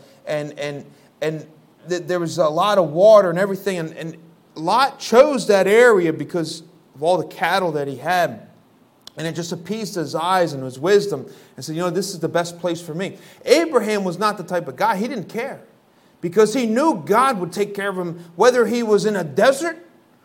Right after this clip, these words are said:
whether he, listen, he knew if A-, God has sent him to a desert, God will provide the water. Abraham was just a man of faith. Lot wasn't.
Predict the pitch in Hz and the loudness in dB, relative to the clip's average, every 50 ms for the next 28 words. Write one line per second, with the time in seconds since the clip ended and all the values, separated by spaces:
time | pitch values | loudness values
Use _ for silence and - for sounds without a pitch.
0 | _ _ - 170 233 247 254 247 214 214 262 262 254 240 233 240 - - - - | _ _ 2 4 4 4 4 2 0 0 -2 -2 -2 -4 -6 -8 -12 -18 -20 -20
1 | - - 240 294 285 - 247 190 165 156 160 233 277 285 269 254 285 320 311 302 | -6 -2 -2 -2 0 0 0 -2 -2 -2 -2 -2 -2 0 0 0 2 2 2 2
2 | 294 247 208 196 185 175 - - 226 277 311 277 - - 165 165 - - _ 160 | 0 0 -2 -4 -6 -10 -10 -6 -6 -4 -4 -6 -8 -12 -16 -18 -20 -20 _ -4
3 | 151 208 233 247 285 269 247 247 - - - 277 269 262 247 247 240 240 240 247 | 0 0 0 2 0 0 -2 -2 -2 -2 -2 0 0 2 0 0 0 0 0 0
4 | 240 175 165 - 240 269 277 240 185 - 139 151 156 151 - - _ _ _ _ | -2 -2 0 2 4 4 4 2 0 -4 -6 -8 -8 -8 -10 -16 _ _ _ _
5 | _ _ _ _ _ - 147 143 135 127 120 - 131 120 123 117 120 120 123 127 | _ _ _ _ _ -4 -2 -2 -2 -4 -8 -10 -10 -8 -6 -6 -6 -8 -10 -12
6 | 127 117 110 104 - - - - - _ _ _ _ _ _ _ _ _ _ _ | -12 -12 -14 -14 -14 -16 -20 -20 -20 _ _ _ _ _ _ _ _ _ _ _
7 | - 208 - 208 208 185 175 170 160 147 135 156 139 - - 127 131 143 147 147 | -6 -4 -4 -4 -6 -6 -6 -6 -6 -8 -8 -10 -12 -12 -12 -10 -10 -10 -10 -10
8 | 139 131 - - - 196 202 185 156 - - - - - _ _ _ _ _ _ | -12 -14 -16 -18 -18 -18 -18 -18 -20 -20 -20 -20 -20 -20 _ _ _ _ _ _
9 | _ _ _ _ _ _ _ _ _ _ _ _ _ _ _ _ _ _ _ _ | _ _ _ _ _ _ _ _ _ _ _ _ _ _ _ _ _ _ _ _
10 | _ _ _ _ _ _ _ _ _ _ _ _ _ _ _ _ _ _ _ _ | _ _ _ _ _ _ _ _ _ _ _ _ _ _ _ _ _ _ _ _
11 | _ _ _ _ _ _ _ _ _ _ _ _ _ _ _ _ _ _ _ _ | _ _ _ _ _ _ _ _ _ _ _ _ _ _ _ _ _ _ _ _
12 | _ _ _ _ _ _ _ _ - 127 139 139 - 135 160 160 160 156 - - | _ _ _ _ _ _ _ _ -10 -8 -8 -8 -8 -6 -6 -6 -6 -8 -12 -18
13 | - | -20